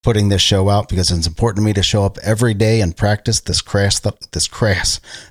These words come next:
this craft that I love, this art, this hobby of podcasting.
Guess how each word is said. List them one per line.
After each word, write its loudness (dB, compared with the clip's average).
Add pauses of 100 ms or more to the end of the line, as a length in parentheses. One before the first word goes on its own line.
this 0 (240)
craft 0
that -2
I 4
love, 0
this 2
art, -2
this 0
hobby 0 (500)
of 0
podcasting. -2